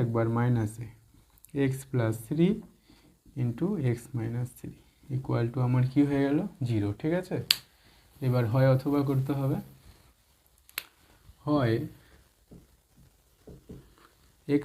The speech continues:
plus three equal to zero, ঠিক আছে? x plus three equal to zero, এখান থেকে পাবো x সমান সমান মাইনাস থ্রি। এটা প্লাসে আছে, এই পাশে গেলে মাইনাসে।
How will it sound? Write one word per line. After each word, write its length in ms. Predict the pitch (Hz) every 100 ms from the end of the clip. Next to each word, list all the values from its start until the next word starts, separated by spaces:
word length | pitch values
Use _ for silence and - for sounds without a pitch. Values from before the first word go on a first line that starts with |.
| -
plus 240 | - 131 131 -
three 240 | 139 147 135
equal 320 | 127 123 120 120
to 80 | 123 120
zero, 240 | 143 135 156 180
ঠিক 140 | - 170
আছে? 140 | 185 135 120
x 20 | 117 -
plus 200 | 131 127 -
three 180 | 139 147 131
equal 280 | 131 123 117
to 60 | 123 120
zero, 160 | 127 151 131
এখান 200 | - 127
থেকে 160 | 127 127 131
পাবো 200 | 123 117 117 131 131
x 20 | -
সমান 240 | 127 123 123
সমান 240 | - 139 190 147
মাইনাস 320 | 110 110 110 -
থ্রি। 180 | - - - - - _ _ _ _ _ _ _
এটা 160 | 123 117
প্লাসে 320 | 131 131 135 156 156
আছে, 140 | 156 180
এই 40 | 131
পাশে 200 | 131 - 127 127
গেলে 160 | 123 156 160
মাইনাসে। 440 | 110 107 107 -